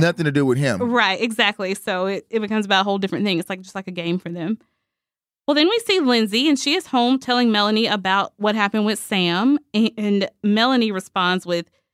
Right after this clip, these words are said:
Speaker 2: "You know what they say about meeting your heroes."
Speaker 1: Hmm.
Speaker 2: Uh, have you ever had an experience like that?
Speaker 1: No, I haven't, but I heard, um, you know, I'm a huge fan of,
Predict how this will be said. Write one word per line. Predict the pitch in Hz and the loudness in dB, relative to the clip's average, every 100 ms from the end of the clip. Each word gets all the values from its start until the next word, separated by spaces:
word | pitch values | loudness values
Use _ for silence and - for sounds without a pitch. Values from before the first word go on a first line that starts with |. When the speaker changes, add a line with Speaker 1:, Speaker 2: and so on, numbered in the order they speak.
| _ _ | _ _
Speaker 2:
"You | - 226 | -2 0
know | 220 | 2
what | 240 | 2
they | 254 | 0
say | 262 285 262 | -2 0 0
about | 226 214 214 | 0 0 0
meeting | 233 240 | 0 0
your | 214 | 0
heroes." | 226 294 233 185 175 196 262 | 0 2 2 2 0 0 0
Speaker 1:
Hmm. | - 214 | -2 -2
Speaker 2:
Uh, | 254 277 | -2 -2
have | 285 254 | -2 0
you | 277 | 2
ever | 311 294 | 0 0
had | 277 262 | 0 0
an | 247 | -2
experience | - 269 262 262 | -4 -4 -4 -4
like | 277 262 | -10 -8
that? | 285 - - _ | -10 -10 -18 _
Speaker 1:
No, | 135 165 160 | 0 2 2
I | 131 | 2
haven't, | 135 139 135 | 2 2 0
but | 123 120 | 0 2
I | 131 | 2
heard, | 139 139 135 | 2 2 2
um, | 123 117 120 | 0 -2 -2
you | |
know, | 131 | -2
I'm | 139 | 0
a | |
huge | 135 143 131 | 0 0 0
fan | 131 123 123 | -2 0 0
of, | 120 120 107 | 0 0 0